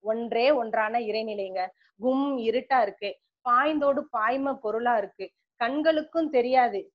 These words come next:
யாரையும் தடையெல்லாம் செய்யாது, எதனுள்ளும் ஊடுருவி செல்லும், தன்னுள்ளும் அனைத்தையும் ஊடுருவ இடத்தையும் வேற கொடுக்கும்.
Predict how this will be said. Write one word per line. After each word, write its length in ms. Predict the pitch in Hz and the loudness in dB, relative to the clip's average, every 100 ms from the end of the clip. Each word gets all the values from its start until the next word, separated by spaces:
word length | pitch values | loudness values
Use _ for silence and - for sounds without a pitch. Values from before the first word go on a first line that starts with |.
| _ - | _ -6
யாரையும் 640 | 226 247 285 311 311 311 | 0 2 4 2 0 -2
தடையெல்லாம் 760 | 226 220 262 - 254 262 277 269 | 0 0 -2 -4 -4 -2 -4 -4
செய்யாது, 420 | 240 226 220 202 - _ _ - | -4 -2 -4 -6 -14 _ _ -4
எதனுள்ளும் 600 | 233 262 277 285 294 330 269 | -2 0 0 0 4 2 2
ஊடுருவி 560 | 277 277 277 277 277 | -2 0 -2 -2 -6
செல்லும், 420 | 277 240 214 208 - - _ _ | -6 -6 -4 -4 -6 -20 _ _
தன்னுள்ளும் 640 | 247 269 311 349 320 349 330 | -2 0 2 2 2 0 0
அனைத்தையும் 680 | 226 240 294 294 277 285 262 | -2 -2 -2 -2 -2 0 -2
ஊடுருவ 400 | 254 277 269 262 285 | -4 -6 -2 0 0
இடத்தையும் 560 | 226 277 277 311 320 302 | 0 -4 0 0 2 2
வேற 180 | 277 262 | 0 0
கொடுக்கும். 560 | 247 233 240 - 226 | -2 -2 -2 -4 -4